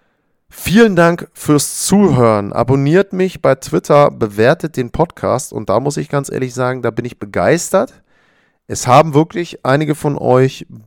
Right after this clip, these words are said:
bei Apple sich die Zeit genommen und den Podcast bewertet und dort gerankt und man sieht's auch an den Downloadzahlen. Es geht dann sofort hoch, weil das in irgendeinem Algorithmus weiter oben eingestuft wird. Also vielen, vielen Dank dafür an die anderen, die das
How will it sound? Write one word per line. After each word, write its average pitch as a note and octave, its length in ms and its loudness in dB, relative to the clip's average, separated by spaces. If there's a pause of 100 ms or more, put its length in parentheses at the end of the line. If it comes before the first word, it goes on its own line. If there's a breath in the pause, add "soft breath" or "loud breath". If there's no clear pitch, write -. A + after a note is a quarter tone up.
(140)
bei G2+ 340 0
Apple D3 560 2 (160)
sich - 220 -8
die - 120 -10
Zeit C#3+ 380 2
genommen D3+ 360 0
und C3+ 100 -4
den B2+ 100 -2
Podcast - 560 -4
bewertet A#2 520 0
und B2+ 160 -4
dort A2+ 180 2 (240)
gerankt A2 480 0
und - 340 -6
man G2+ 140 -8
sieht's A#2 240 -8
auch B2 160 -4
an A#2 100 -6
den G#2+ 100 -8
Downloadzahlen. C3+ 600 -2
Es - 100 -14
geht C3 220 -4
dann C3 100 0
sofort A2+ 460 -6
hoch, E3 240 -2
weil B2 240 -2 (100)
das - 220 -8
in A#2 180 -10
irgendeinem - 320 -6
Algorithmus G#2+ 760 -6 (680 soft breath)
weiter D3 280 6
oben E3+ 240 6
eingestuft B2 520 0
wird. A#2+ 120 0
Also A2 200 0
vielen, G3 440 2
vielen E3+ 260 0
Dank D#3 280 2
dafür D3 420 0
an C#3 80 0
die C3 120 0
anderen, C3+ 280 0
die B2 80 -8
das B2 280 -4